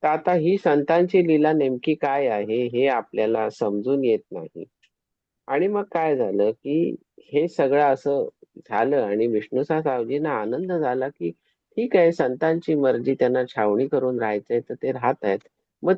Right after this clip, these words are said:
तिथेही त्यांचं व्यवस्थित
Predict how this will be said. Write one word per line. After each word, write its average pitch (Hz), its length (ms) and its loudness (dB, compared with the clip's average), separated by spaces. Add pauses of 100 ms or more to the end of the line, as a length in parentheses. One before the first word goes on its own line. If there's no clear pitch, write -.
तिथेही 220 540 4
त्यांचं 170 720 2 (380)
व्यवस्थित 185 720 2